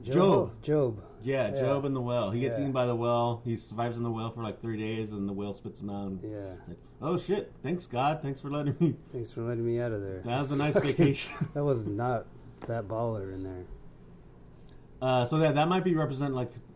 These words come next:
Speaker 2: symbolism for the Bible with Job and the whale. And, like,
Speaker 1: Wait, what was this sin again?
Speaker 2: Envy.
Speaker 1: Envy. Okay.
Speaker 2: So, like, a lot of times it's like, if the,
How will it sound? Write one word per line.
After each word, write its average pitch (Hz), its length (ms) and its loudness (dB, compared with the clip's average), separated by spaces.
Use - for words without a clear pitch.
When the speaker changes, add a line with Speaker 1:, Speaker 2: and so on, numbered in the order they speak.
Speaker 2:
symbolism 127 600 0
for 120 240 0
the 107 80 -2
Bible 110 560 -4
with 110 220 -6
Job 107 340 -4
and 110 140 -4
the 101 60 -4
whale. 107 500 -2
And, 101 180 -4
like, 92 100 -4
Speaker 1:
Wait, 156 120 6
what 156 180 6
was 170 220 6
this 175 180 2
sin 190 200 4
again? 175 360 6
Speaker 2:
Envy. 117 440 2
Speaker 1:
Envy. 104 460 0
Okay. 104 160 -14
Speaker 2:
So, 170 140 4
like, 175 200 6
a 180 40 4
lot 196 180 8
of 220 60 -2
times 196 260 4
it's 147 80 -4
like, 143 240 0
if 135 160 -2
the, 120 220 -2